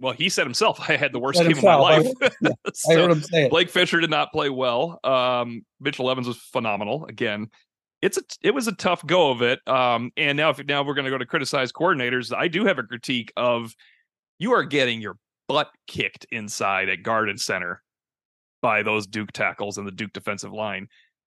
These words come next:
Speaker 1: You have Jeremiah Love and Jadarian Price. I do think getting outside and changing some
Speaker 2: Agreed.
Speaker 1: things up was
Speaker 2: Agreed.
Speaker 1: totally necessary. And I'm, I was so surprised they didn't do it, maybe because I thought it would be part of the game plan going in.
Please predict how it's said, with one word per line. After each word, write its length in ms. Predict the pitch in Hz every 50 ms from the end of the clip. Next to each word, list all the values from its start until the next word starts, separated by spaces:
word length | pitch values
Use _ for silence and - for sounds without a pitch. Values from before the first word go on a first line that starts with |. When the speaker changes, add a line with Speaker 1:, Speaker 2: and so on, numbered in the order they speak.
| _
Speaker 1:
You 100 | - 113
have 180 | 120 156 185 170
Jeremiah 460 | 139 151 156 147 143 139 143 139 135
Love 200 | 131 131 131 127
and 100 | 123 117
Jadarian 420 | 113 110 117 120 113 107 104 98 -
Price. 320 | - 113 101 95 95 - - -
I 80 | 127
do 280 | 120 113 117 143 165 156
think 420 | - - 139 127 117 107 - - -
getting 300 | 123 131 135 135 127 127
outside 640 | 107 131 120 107 - - - 131 120 117 110 107 110
and 140 | 110 110 107
changing 320 | - 156 165 139 123 113
some 140 | 120 131 123
Speaker 2:
Agreed. 180 | 139 156 156
Speaker 1:
things 140 | 147 131 117
up 180 | 147 175 151 - _
was 160 | - 104 104 - _
Speaker 2:
Agreed. 260 | 147 151 143 127 110
Speaker 1:
totally 340 | - - - 277 214 165 135
necessary. 640 | 131 147 196 277 - 240 180 - - 131 123 123 123
And 80 | 139 143
I'm, 120 | 139 135
I 80 | - 160
was 180 | 151 151 147
so 160 | - - 247
surprised 420 | - - - 196 - 175 165 160 143
they 80 | 139
didn't 260 | 135 147 156 135 127 127
do 180 | 156 170 180
it, 80 | 175 147
maybe 200 | 147 156 156 151
because 280 | 143 139 - 143 123
I 80 | 135 127
thought 240 | - - 135 127 123
it 20 |
would 60 | 120
be 80 | 117 117
part 200 | 107 - 127 117
of 40 | 107
the 80 | 107
game 260 | 104 - 123 117 113 110
plan 220 | - 113 104 104
going 180 | 107 107 95 92
in. 160 | 92 90